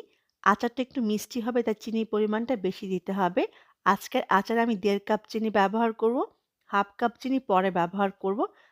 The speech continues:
আপনি চাইলে এই পর্যায়ে ব্যবহার করতে পারবেন। এবার চিনিটা খুব ভালো করে আমি জলপাইয়ের সাথে মাখিয়ে নিব। জলপাইগুলোর মাঝে এভাবে চিনি মাখিয়ে রেখে দিলে যখন আচারটা বানাবো, তখন জলপাইগুলো আর ভেঙে যাবে না।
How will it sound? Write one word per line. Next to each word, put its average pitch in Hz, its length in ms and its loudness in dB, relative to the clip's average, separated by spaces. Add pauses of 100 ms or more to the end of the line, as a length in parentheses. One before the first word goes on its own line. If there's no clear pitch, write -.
(100)
আপনি 247 320 2
চাইলে 269 360 2
এই 226 240 0
পর্যায়ে 220 360 2 (120)
ব্যবহার 180 320 -2
করতে - 300 -12
পারবেন। 170 420 -2 (600)
এবার 226 180 2
চিনিটা 247 280 -2
খুব 262 240 -4
ভালো 233 260 2
করে 262 160 2
আমি 233 160 0
জলপাইয়ের 202 440 -2
সাথে 240 220 -4 (400)
মাখিয়ে 202 460 -4
নিব। 175 220 -2 (1400)
জলপাইগুলোর 233 840 0
মাঝে 208 400 0
এভাবে 233 280 0 (100)
চিনি 233 280 -2
মাখিয়ে 226 400 0
রেখে 208 260 0
দিলে 233 240 -2
যখন 214 300 -4
আচারটা 214 420 0
বানাবো, 214 360 0
তখন 208 300 -4
জলপাইগুলো 202 560 0 (360)
আর 175 160 -2
ভেঙে 196 320 0
যাবে 185 320 2
না। 269 120 0